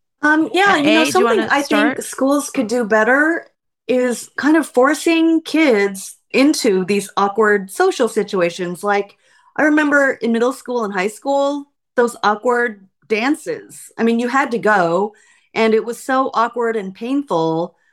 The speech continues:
Speaker 1: because of pandemic. My kids didn't get a lot of that. I think the schools could really help by providing that kind of framework.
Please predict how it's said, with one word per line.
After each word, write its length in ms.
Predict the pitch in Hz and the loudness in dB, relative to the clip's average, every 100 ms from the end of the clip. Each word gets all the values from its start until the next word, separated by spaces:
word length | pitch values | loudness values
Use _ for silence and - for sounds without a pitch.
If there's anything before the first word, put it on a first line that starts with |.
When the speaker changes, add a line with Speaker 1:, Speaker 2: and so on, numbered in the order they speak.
| _ _ - _ | _ _ -20 _
Speaker 1:
because 280 | 233 254 247 | -8 -4 -4
of 100 | 226 | -4
pandemic. 520 | 247 220 220 196 160 | -2 2 2 0 0
My 120 | 196 | -2
kids 280 | 190 214 190 | -2 -4 -2
didn't 200 | 202 185 | -2 -2
get 300 | 185 175 156 - | 0 0 -2 -4
a 60 | |
lot 160 | 175 170 | -2 -2
of 100 | 147 | -2
that. 300 | 135 104 - _ - | -6 -6 -12 _ -2
I 140 | 220 | -2
think 200 | 240 240 | -2 -4
the 60 | 208 | -6
schools 340 | - 208 190 | -2 -2 -2
could 140 | 202 | -4
really 180 | 180 170 | -2 -2
help 260 | 180 170 156 | 0 -2 -2
by 180 | 156 151 | -4 -4
providing 520 | 170 170 170 165 165 | -4 -2 -2 -2 -2
that 180 | 160 - | -4 -4
kind 180 | 190 | -8
of 80 | 175 | -8
framework. 680 | - 165 190 247 320 - | -8 -8 -4 -2 -4 -6